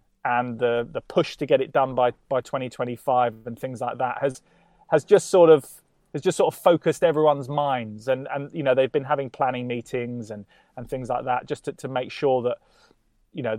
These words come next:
that they can start to sort of move forward with, with that plan. Because I think if you, if you look at it, and, you know, they would have had sort of, not, not that the hierarchy will have gone to all of these grounds all season, but in the Championship, you will have,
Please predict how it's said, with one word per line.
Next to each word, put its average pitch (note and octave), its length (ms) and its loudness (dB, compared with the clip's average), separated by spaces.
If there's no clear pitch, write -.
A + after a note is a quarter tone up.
that C3 220 -6
they C3+ 140 0
can C3 160 -12
start - 380 2
to B2+ 80 -14
sort C#3 240 -6
of B2 40 -14
move C3+ 360 -6
forward B2+ 460 -4
with, B2 280 -8
with C3+ 140 -4
that - 180 -4
plan. C#3+ 220 -2
Because G#3 180 -4
I B3 100 4
think - 380 -12
if - 120 -6
you, A#3+ 120 -4
if - 140 -8
you A#3+ 80 -2
look A#3+ 220 2
at D#3+ 60 2
it, - 200 4
and, F3 160 -2
you G3+ 180 -8
know, E3+ 120 4
they F#3+ 120 4
would G3+ 120 4
have G#3 120 2
had - 200 0
sort E3 260 0
of, - 200 -20
not, G3 360 0
not G3 220 4
that F#3 100 -2
the E3+ 60 2
hierarchy E3 460 4
will D3 100 -2
have C3+ 120 -4
gone D#3+ 220 0
to E3 120 -6
all E3+ 280 0
of D3 60 -2
these C#3 180 -4
grounds C#3 360 0
all C3 180 -2
season, A#2+ 640 -6
but D3 160 2
in F#3+ 140 0
the F#3 60 -2
Championship, E3+ 640 -4
you D3+ 120 -4
will C#3+ 120 0
have, C3 140 -4